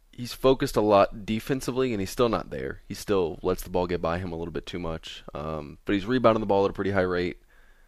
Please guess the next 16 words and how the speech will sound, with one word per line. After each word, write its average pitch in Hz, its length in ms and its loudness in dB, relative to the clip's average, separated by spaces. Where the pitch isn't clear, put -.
uh, 82 300 -2
for 87 180 -4
a 85 80 -4
guard. 90 460 0
Um, 65 460 -10
he's 110 180 -2
averaging 98 280 4
one 90 120 -4
point 82 200 -8
seven 82 200 -4
assists - 340 -8
over 80 100 -6
his 76 140 -10
last 78 320 -8
three. 87 380 -6
So, 90 500 0